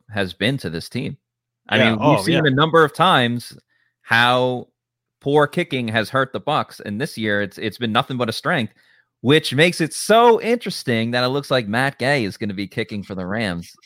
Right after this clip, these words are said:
Speaker 1: on, uh, on Monday night.
Speaker 2: Just another one of the many footnotes to a game that has so many thrilling storylines in my, in my mind. But, yeah, Jacob, to continue it out, my point that I was making, exactly right. I think because there's been no fans in the crowd,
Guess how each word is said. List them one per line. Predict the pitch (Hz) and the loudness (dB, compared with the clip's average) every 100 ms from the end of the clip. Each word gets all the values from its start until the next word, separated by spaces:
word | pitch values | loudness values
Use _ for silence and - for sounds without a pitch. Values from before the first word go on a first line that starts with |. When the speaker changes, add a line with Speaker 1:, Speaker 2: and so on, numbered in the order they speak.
| - | -10
Speaker 1:
on, | 87 | -6
uh, | 87 82 80 | -4 -6 -6
on | - 90 | -8 -6
Monday | 92 90 | -4 -4
night. | 90 98 - - | -6 -8 -12 2
Speaker 2:
Just | 185 - | 2 4
another | 147 143 147 160 | 2 4 6 6
one | 143 147 | 6 4
of | |
the | 135 | 2
many | 127 131 135 | 0 0 0
footnotes | - 131 123 117 113 | -2 -6 -4 -6 -6
to | - 120 | -4 -4
a | |
game | 120 120 113 | -2 -4 -4
that | 113 | -6
has | 107 - | -6 -4
so | 139 | -2
many | 135 127 | 0 -2
thrilling | 117 - 123 117 | -4 -4 -4 -4
storylines | 110 - 117 107 107 104 104 | -6 -4 -4 -4 -6 -8 -8
in | 104 | -6
my, | 104 104 | -6 -6
in | 123 107 | -8 -6
my | 110 | -4
mind. | 107 107 107 110 | -4 -4 -6 -2
But, | 120 - - - | -2 -2 -20 -12
yeah, | 135 160 | 2 2
Jacob, | 135 160 156 143 117 | 6 4 4 0 2
to | 147 | 0
continue | 147 135 170 165 | 2 2 4 4
it | 143 | 4
out, | 135 127 | 4 2
my | 131 | -4
point | 123 160 165 | 0 0 2
that | 127 | 0
I | |
was | 123 117 | -2 -2
making, | 131 143 117 113 | -4 -2 -6 -6
exactly | 123 113 131 139 123 | -6 -2 -2 -2 -2
right. | 131 135 | 0 0
I | 101 135 | 0 -2
think | 147 131 - _ _ _ | -2 -4 -8 _ _ _
because | 143 127 151 151 | -6 0 2 4
there's | 143 110 | 2 2
been | 147 | 0
no | 135 131 | 2 0
fans | 165 180 117 110 123 | 0 0 0 -6 -8
in | |
the | 113 | -10
crowd, | 110 156 185 95 98 | -4 -2 -2 -4 -10